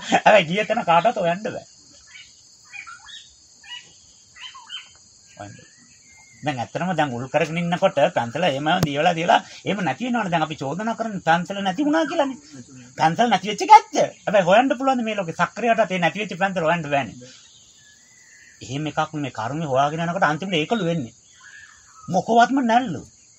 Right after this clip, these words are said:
අවුෙච්ච දෙයක්ුත් නැල්ලු, ප්‍රත්‍යක්ෂ දෙයක්ුත් නැල්ලු, හම්බෙච්ච දෙයක්ුත් නැල්ලු. හැබැයි යාට තේරෙන මොනවාද එකක් නැති වුණා කියලා. ඒ නැති වෙච්ච දේ හන්ති වෙන තැනට හම්බ වෙන්නේ නැහැ. කර්මයේ අවසාන ප්‍රතිඵලය ඉස්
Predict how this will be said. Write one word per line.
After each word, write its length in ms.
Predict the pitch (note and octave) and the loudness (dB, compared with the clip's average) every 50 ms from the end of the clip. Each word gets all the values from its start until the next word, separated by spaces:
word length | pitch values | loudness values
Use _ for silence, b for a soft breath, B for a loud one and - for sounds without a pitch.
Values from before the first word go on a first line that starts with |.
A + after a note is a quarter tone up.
| _ - - | _ -6 0
අවුෙච්ච 420 | - E3 G3 G3+ A3 B3 A#3+ - A#3+ | 2 2 2 4 4 2 2 2 -2
දෙයක්ුත් 440 | G#3 F#3 A3 G#3 G3+ E3+ F#3 F#3 F3+ | -4 -4 -4 -6 -6 -6 -6 -2 0
නැල්ලු, 240 | F#3 F3+ F#3 F#3+ - | 0 2 2 0 2
ප්‍රත්‍යක්ෂ 480 | - A3 F3+ F3 - B3+ C4 B3+ - A3+ | 4 4 4 4 4 0 0 0 -2 -4
දෙයක්ුත් 360 | G3+ A3 G#3+ G#3 - G3+ E3+ | -2 -2 -4 -4 -6 -8 -6
නැල්ලු, 280 | F3+ F3+ E3+ F3 A3 D#4+ F#4 B B B B B | -4 -2 -2 0 0 0 -2 B B B B B
හම්බෙච්ච 440 | - G#3 A3+ B3 D4 E4 F#4 - - | 0 0 2 2 2 2 0 -2 -4
දෙයක්ුත් 360 | G4+ F#4+ F#4+ F#4 - F4 A3+ A#3 | -2 -2 -2 -2 -2 -4 -4 -2
නැල්ලු. 280 | - E3 C#3+ A#2+ A2 - B B B B B - | -2 -2 -2 -4 -8 -12 B B B B B -6
හැබැයි 260 | C#3+ D3+ A#3 C4+ B3 | 0 2 4 4 4
යාට 180 | - - - - - | 4 4 4 2 2
තේරෙන 340 | - - - - C4+ D4+ G#4 | 2 0 -2 0 4 4 4
මොනවාද 400 | F#4 - - F3+ A3+ C4 C4 D#4 A4+ | 4 4 4 4 4 4 2 2 0
එකක් 200 | - - - G#4+ G4+ | 0 2 4 2 2
නැති 260 | - E4+ D#4 - G4 | 2 0 -2 0 -2
වුණා 240 | F4 C#4+ A3+ D#3+ D3 | -4 -4 -4 -4 -4
කියලා. 220 | B2 A#2+ G2+ - B B B B B B B B _ _ | -6 -8 -12 -14 B B B B B B B B _ _
ඒ 160 | - A#2+ C3+ | -12 -12 -8
නැති 260 | B2 B2+ C3 - D#3 D3+ | -6 -8 -8 -6 -6 -8
වෙච්ච 160 | D#3 D3 - | -8 -8 -10
දේ 200 | C#3+ C3+ C3+ B2+ | -10 -10 -10 -6
හන්ති 260 | - C3+ C#3 D#3 - F3 | -6 -6 -6 -6 -6 -6
වෙන 140 | D#3+ D#3 D3 | -6 -6 -6
තැනට 300 | - C#3 C#3 C3+ C#3 C3 | -4 -4 -4 -4 -4 -4
හම්බ 160 | C3+ D3+ D#3 | -4 -4 -4
වෙන්නේ 240 | D#3+ D#3+ D#3+ D3+ C3 A2 | -2 -2 -4 -4 -8 -10
නැහැ. 180 | A#2 - - - - _ _ _ - _ _ - _ _ _ _ _ - _ - _ _ - - | -12 -14 -18 -20 -20 _ _ _ -20 _ _ -20 _ _ _ _ _ -20 _ -20 _ _ -14 -8
කර්මයේ 400 | - C3 C3 C#3+ D#3 D#3+ E3 C3+ | -6 -6 -4 -4 -4 -4 -2 0
අවසාන 500 | A#2 C#3 D#3 - - F3 F#3 G3 A3 F#3+ | 0 -2 -2 -2 -4 -4 -4 -6 -6 -8
ප්‍රතිඵලය 500 | - D3 - C#3+ B2+ C#3 C3+ C3+ G#3 - _ | -8 -8 -8 -6 -6 -4 -4 -6 -10 -12 _
ඉස් 180 | - E3 - | -12 -12 -12